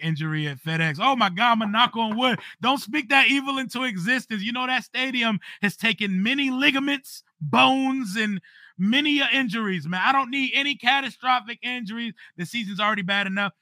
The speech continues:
We already seen a Giants player break his leg. There was a really bad Chiefs player lower body injury yesterday. Don't wish that evil on our players, man.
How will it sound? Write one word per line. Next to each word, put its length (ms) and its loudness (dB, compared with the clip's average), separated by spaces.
We 80 0
already 220 2
seen 220 -4
a 60 -2
Giants 440 -2
player 260 -2
break 280 -2
his 140 -6
leg. 360 0
There 100 -2
was 100 -2
a 80 -2
really 320 -2
bad 360 2
Chiefs 320 -6
player 340 -2
lower 280 -2
body 320 -2
injury 300 -8
yesterday. 480 -6
Don't 300 -2
wish 280 -4
that 220 -2
evil 480 -2
on 120 -2
our 160 2
players, 480 -2
man. 340 -4